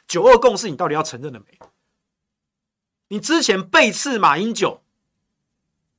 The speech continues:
那、啊，现在你到底要不要承认九二共识？你跟着蔡英文把九二共识扭曲成一国两制，然后你反对一国两制，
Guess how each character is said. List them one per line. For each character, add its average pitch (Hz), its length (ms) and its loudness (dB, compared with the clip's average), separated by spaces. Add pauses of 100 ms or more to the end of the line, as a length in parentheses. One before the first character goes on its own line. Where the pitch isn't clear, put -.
那、 262 80 0
啊， - 0 -
现 262 180 -4
在 202 120 2
你 156 60 -6
到 196 140 0
底 151 80 -10
要 165 80 -2
不 160 60 -4
要 165 80 0
承 147 120 -16
认 160 80 -14
九 98 140 -18
二 113 80 -20
共 113 160 -20
识？ - 240 -20 (1080)
你 226 120 -4
跟 330 300 0
着 269 140 4
蔡 254 260 6
英 254 160 0
文 160 160 -2
把 175 140 2
九 180 240 0
二 254 120 8
共 247 180 0
识 220 160 -6
扭 156 280 -6
曲 233 180 -8
成 156 200 -6
一 254 80 -12
国 160 180 -2
两 123 180 -8
制， 156 280 -14 (120)
然 190 80 0
后 214 80 4
你 196 80 -4
反 165 300 -2
对 180 160 -2
一 165 40 -14
国 139 120 -12
两 120 180 -18
制， 104 220 -20